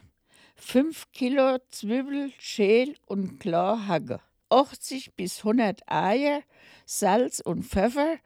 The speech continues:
dabei. Wenn die Kartoffel geschält sei, die Zwiebel da drin sei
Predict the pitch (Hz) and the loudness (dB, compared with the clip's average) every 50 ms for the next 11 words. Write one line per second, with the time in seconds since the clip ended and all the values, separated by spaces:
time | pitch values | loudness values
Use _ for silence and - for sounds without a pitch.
0 | _ _ _ - 165 165 165 - - 147 135 - - - - _ _ _ _ _ | _ _ _ -4 -4 -4 -4 -4 -4 -4 -4 -4 -6 -8 -14 _ _ _ _ _
1 | _ _ _ _ _ _ _ _ _ _ _ - 262 233 226 208 208 - 208 - | _ _ _ _ _ _ _ _ _ _ _ -4 -4 -2 -2 -4 -4 -4 -6 -8
2 | 285 302 302 320 254 247 240 214 - - 247 240 277 339 392 - - 370 330 294 | -8 -8 -8 -8 -8 -6 -6 -6 -4 -2 -2 0 0 -2 -2 -4 -4 -4 -4 -4
3 | 226 202 196 - - - 226 269 320 320 359 359 349 - 214 190 180 - - 202 | -6 -8 -12 -10 -10 -8 -6 -4 -4 -2 -2 -2 -2 0 0 -2 -2 -4 -6 -2
4 | 196 220 254 285 311 - 415 339 349 359 427 415 403 - | 0 0 0 -2 -2 -2 -2 0 0 0 -2 -4 -6 -10